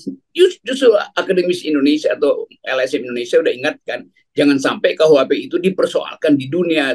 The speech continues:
tuh. Lalu dibilang, "Ini kan K U H P kita." Oh iya, K U H P Indonesia, tetapi soal-soal yang menyangkut hak asasi manusia, Indonesia terikat dengan hukum internasional. Jadi konyolnya di situ tuh. Nah, ini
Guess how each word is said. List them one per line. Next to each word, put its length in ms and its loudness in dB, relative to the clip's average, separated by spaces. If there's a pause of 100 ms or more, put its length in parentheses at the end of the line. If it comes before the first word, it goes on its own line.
tuh. 240 -12 (400)
Lalu 60 6 (100)
dibilang, 160 4
"Ini 160 2
kan 80 0
K 80 0
U 80 6
H 80 6
P 160 0
kita." 400 -2
Oh 160 2
iya, 400 0
K 160 0
U 80 4
H 160 4
P 80 -2
Indonesia, 480 0
tetapi 880 -6 (160)
soal-soal 560 0
yang 160 0
menyangkut 640 -4 (320)
hak 160 -8
asasi 320 2
manusia, 480 0
Indonesia 480 2
terikat 560 -4
dengan 240 -2
hukum 240 -12
internasional. 720 0 (240)
Jadi 240 -2
konyolnya 400 2
di 80 2
situ 400 0
tuh. 240 -6
Nah, 160 -8
ini 160 -4